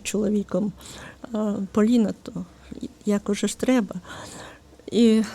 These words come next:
з цим калієм я його так і не, не знайшла, тоді згадала, що треба накрапати, е, сорок крапель йоду на <laughs> стакан води. І пам'ятаю, три стакани стоять, і оця ніч,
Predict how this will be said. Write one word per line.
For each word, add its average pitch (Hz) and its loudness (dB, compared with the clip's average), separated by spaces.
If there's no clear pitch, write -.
з - -8
цим 220 4
калієм 202 2
я 202 2
його 208 4
так - -2
і 202 0
не, 208 4
не 208 6
знайшла, 202 2
тоді 202 0
згадала, 196 0
що - -4
треба 196 0
накрапати, 208 0
е, 170 0
сорок 208 0
крапель 202 0
йоду 208 2
на 202 4
<laughs> 240 2
стакан - 2
води. 220 2
І 220 4
пам'ятаю, 208 2
три 208 0
стакани 247 2
стоять, 196 0
і 185 0
оця 180 -2
ніч, 226 2